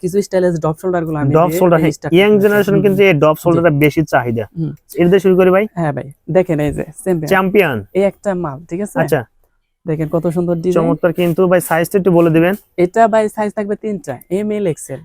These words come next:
Speaker 2: এম এল, এক্স এল।
Speaker 1: হ্যাঁ।
Speaker 2: এটা ফ্রন্ট সাইড, তাই তো?
Speaker 1: হ্যাঁ, জি, জি, জি।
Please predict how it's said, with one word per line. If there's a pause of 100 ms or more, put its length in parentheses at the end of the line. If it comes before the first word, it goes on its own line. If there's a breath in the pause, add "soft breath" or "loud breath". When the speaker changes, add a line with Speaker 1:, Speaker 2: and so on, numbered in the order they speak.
(180)
Speaker 2:
এম
এল,
এক্স
এল। (100)
Speaker 1:
হ্যাঁ।
Speaker 2:
এটা
ফ্রন্ট
সাইড,
তাই
তো?
Speaker 1:
হ্যাঁ,
জি,
জি,
জি।